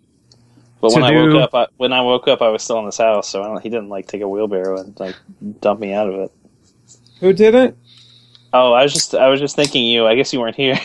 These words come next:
Speaker 1: <laughs> I was just thanking you for, uh, letting me crash your place Friday.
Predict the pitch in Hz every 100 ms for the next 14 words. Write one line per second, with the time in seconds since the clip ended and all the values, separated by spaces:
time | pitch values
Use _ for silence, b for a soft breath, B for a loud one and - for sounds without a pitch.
0 | - - 139 160 180 - 196 - 175 196
1 | 175 135 127 113 - 117 110 113 120 120
2 | 110 101 123 117 147 143 190 - - _
3 | _ _ _ _ _ _ - 104 101